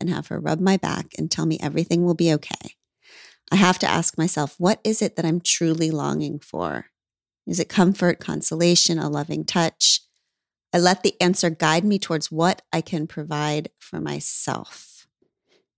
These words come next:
and I give permission to access it." That feels real and true and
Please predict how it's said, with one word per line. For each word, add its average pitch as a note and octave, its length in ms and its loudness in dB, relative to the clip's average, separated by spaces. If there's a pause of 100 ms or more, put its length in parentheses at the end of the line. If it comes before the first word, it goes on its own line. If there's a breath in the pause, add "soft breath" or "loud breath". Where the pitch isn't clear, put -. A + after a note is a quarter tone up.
and D#3 120 2
I D#3 80 2
give D3+ 260 -4
permission D3+ 680 0 (260)
to - 160 -4
access - 680 -2
it." - 500 -4 (1400 soft breath)
That A#3+ 220 0
feels D#4 720 4 (760)
real G3 420 6
and E3 240 -2
true E3+ 800 2
and D#3 200 -2